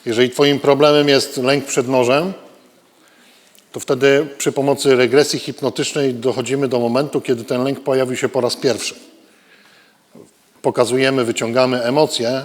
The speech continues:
wyciągamy sytuację, którą umysł sobie zaprojektował po to, żeby on mógł sobie zrozumieć i wypracować nowe strategie, które będą pozbawione lęku przed nożem, jeżeli już o tym zaczęliśmy.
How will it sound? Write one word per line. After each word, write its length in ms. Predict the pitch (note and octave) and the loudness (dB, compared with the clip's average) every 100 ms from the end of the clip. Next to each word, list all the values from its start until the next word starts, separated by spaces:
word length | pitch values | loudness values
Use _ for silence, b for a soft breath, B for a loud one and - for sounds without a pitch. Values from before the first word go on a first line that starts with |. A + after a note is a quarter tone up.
| B2+ | -10
wyciągamy 440 | G#2+ A#2+ A#2 A#2 | -10 -6 -4 -4
sytuację, 500 | - - C#3+ C#3+ B2 | -4 -2 0 0 -2
którą 260 | - A#2+ A#2+ | -2 -2 -2
umysł 340 | D3+ C3 - | -2 -2 -2
sobie 180 | B2+ A#2 | -2 -2
zaprojektował 760 | A#2 B2 B2 A#2+ - A#2 C#3 D#3+ | 0 0 0 0 2 2 2 0
po 160 | A#2 | -2
to, 420 | C#3 D3 F#3+ - B B B B B | -2 -2 -4 -8 B B B B B
żeby 280 | A#2+ A#2+ D#3 | -6 -2 -2
on 160 | F3 F3 | 0 0
mógł 200 | E3+ - | 0 0
sobie 240 | D3 C#3+ | 0 0
zrozumieć 600 | B2+ B2+ C3+ D#3+ D3+ - | 0 0 0 -2 -4 -8
i 80 | C#3+ | 0
wypracować 540 | C3 C#3 B2 C3+ C3 D3 | 0 2 0 0 0 -2
nowe 220 | C#3 C3+ | -2 -2
strategie, 600 | - C3 - C#3 C#3+ D3 | -2 -2 0 0 0 -4
które 380 | - C3 C3 C#3+ | -2 -2 -2 -4
będą 360 | A#2 C3 C3+ C3+ | -6 -4 -4 -4
pozbawione 520 | C3 A2+ A#2 B2 B2 | -4 0 0 0 0
lęku 320 | A#2+ B2+ B2 | 0 0 -4
przed 220 | - A#2+ B2 | -8 -6 -2
nożem, 340 | A#2+ C3 C#3+ B B B B B2+ | 0 0 -4 B B B B -2
jeżeli 280 | A#2+ B2 | 2 4
już 120 | B2 B2 | 2 0
o 60 | |
tym 180 | B2 B2 | -4 -4
zaczęliśmy. 500 | A#2 C3 G2+ F#2 | -4 -4 -4 -8